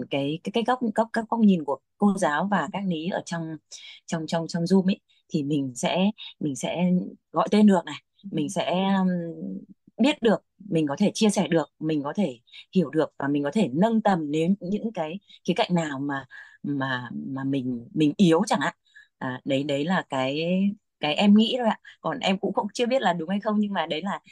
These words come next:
Speaker 1: em nghĩ là như thế. À, với cả em thì như bọn em vừa chia sẻ là em cũng rất thích chia sẻ, ừm, về nội tâm như,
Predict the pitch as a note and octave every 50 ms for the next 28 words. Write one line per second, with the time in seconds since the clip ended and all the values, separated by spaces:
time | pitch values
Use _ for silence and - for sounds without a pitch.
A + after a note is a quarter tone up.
0 | - _ - G#3+ G#3+ A3 A#3 - C4+ A#3+ G3 F#3+ F#3+ F#3+ F#3 F3+ E3 E3+ G#3 -
1 | _ _ _ _ _ _ D3+ D3+ D3 D3 C#3+ D3 D#3+ - - F#3+ D#3+ A#2 - -
2 | - - - - F#3+ G3 G3 F#3+ F#3 G3 F3 D#3 C3+ B2+ - _ _ _ _ G3
3 | G3 - F#3+ F#3 - - - _ E3+ D#3 - E3+ F3+ - - D3+ - F#3+ F#3 E3
4 | E3+ D3+ - F3 F3 - E3+ C3+ A2 A#2 B2 A#2+ - - E3 D#3 - G3+ F3+ G3+
5 | B3 - C4+ C4+ - - G#3+ F#3 F3 - F#3+ D#3+ A#2 A2 A2+ G#2+ G#2 - A#2 A#2
6 | A#2 - - - - - - _ _ - E3 D#3+ D#3 D#3 D3+ D3+ D3+ D3 D3 D3
7 | C#3+ D#3+ D#3 D3+ C#3 D3+ E3+ - - - G#3 G3 G3+ G3 F#3+